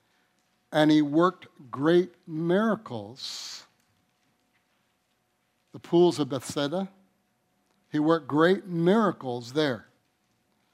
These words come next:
Jesus shared who he was, and Scripture tells us they rejected him. Luke ten,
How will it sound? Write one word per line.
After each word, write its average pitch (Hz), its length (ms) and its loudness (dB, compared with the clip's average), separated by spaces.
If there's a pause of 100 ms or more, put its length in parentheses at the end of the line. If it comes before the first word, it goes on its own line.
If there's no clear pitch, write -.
(1400)
Jesus 170 560 2
shared 202 600 0
who 185 320 2
he 165 180 -2
was, 143 880 0 (560)
and 135 160 -6
Scripture 180 480 0
tells - 420 0
us 131 200 -8
they 135 180 -6
rejected 127 640 -10
him. 95 220 -20 (4000)
Luke 139 240 -4
ten, 160 400 0